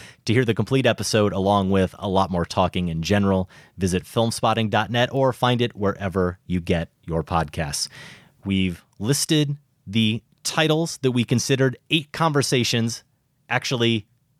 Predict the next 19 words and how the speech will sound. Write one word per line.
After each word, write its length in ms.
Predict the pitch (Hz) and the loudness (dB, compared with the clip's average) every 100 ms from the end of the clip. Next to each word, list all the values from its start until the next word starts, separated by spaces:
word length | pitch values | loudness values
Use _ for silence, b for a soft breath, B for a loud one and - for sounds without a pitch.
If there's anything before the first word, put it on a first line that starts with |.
| _ _ - | _ _ -4
ten 300 | 165 147 143 | 0 2 0
conversations 680 | 110 104 - 110 - 117 | 0 2 2 2 0 -2
if 100 | 104 | -4
you 80 | 98 | -2
count 220 | 127 117 | -2 -2
the 60 | 135 | -2
two 180 | 135 117 | 0 0
extras, 360 | - - 98 - B B B _ - | -2 -2 -4 -4 B B B _ -2
thirteen 760 | 151 - - 156 143 139 143 - _ _ - | -2 -2 -6 -2 0 0 -4 -8 _ _ -8
total 500 | - 131 135 135 131 _ _ - | -2 0 2 0 -4 _ _ -10
titles, 420 | - 127 104 90 | -2 0 0 -2
Josh, 360 | 107 92 92 85 | 0 0 0 -4
as 160 | 101 | -6
part 220 | - 107 | 0 0
of 60 | 98 | 2
this 160 | 98 - | -4 -4
eight 140 | 107 | -8
from 200 | - 101 | -4 -2
eighty-four 580 | 104 98 - 95 92 87 | 0 0 -2 2 2 2